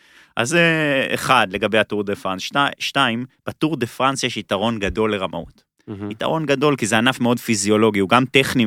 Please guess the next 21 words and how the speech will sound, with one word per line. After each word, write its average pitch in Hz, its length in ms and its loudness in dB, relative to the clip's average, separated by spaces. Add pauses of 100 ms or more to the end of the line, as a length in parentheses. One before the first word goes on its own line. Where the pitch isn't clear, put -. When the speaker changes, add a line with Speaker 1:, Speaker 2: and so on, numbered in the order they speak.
Speaker 1:
אופניים 113 420 0
זה 104 80 -4
גם 107 160 0
ענף 107 200 -2
טכני, 143 300 0
אבל 104 120 2
הוא 107 80 0
מאוד 131 320 4
פיזיולוגי, 110 520 2
אתה 92 120 -2
רוכב 98 280 0
שש - 260 -4
שעות, 123 260 2 (520)
אתה 101 100 0
יכול 113 280 4
להעביר 107 340 4
חמצן 101 540 0
טוב 117 220 0
יותר 127 320 0
מהלב 101 440 2
לשרירים, 113 500 -4